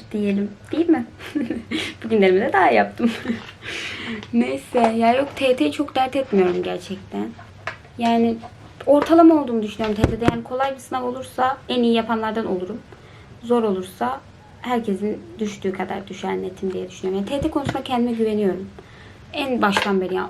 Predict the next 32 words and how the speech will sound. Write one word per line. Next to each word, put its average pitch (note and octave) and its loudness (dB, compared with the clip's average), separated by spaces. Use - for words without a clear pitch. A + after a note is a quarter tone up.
on A#3+ 4
bininci G#3+ 0
sınıftan G3+ 0
beri F#3+ 0
T G3 0
T G3 -4
konusunda G3 -4
kendime F#3+ 0
güveniyorum. F3+ -4
Çok A#3 -10
bir - -2
sıkıntım A3 -4
yok. F#3 0
Neyse. C#4 0
E, A3 -4
iki A#3+ -4
boşum B3+ -2
vardı G3 2
işte. - -8
Beş G#3+ -4
yanlışım F3+ -6
var. - -6
Şimdi D#4+ 2
saat D4+ -4
iki D#4 -4
buçuk. A#3+ -6
Ben B3+ -6
zaten D4 -6
beş B3+ -4
buçuktan - -12
önce B3+ -6
uyumuyorum. G#3+ -2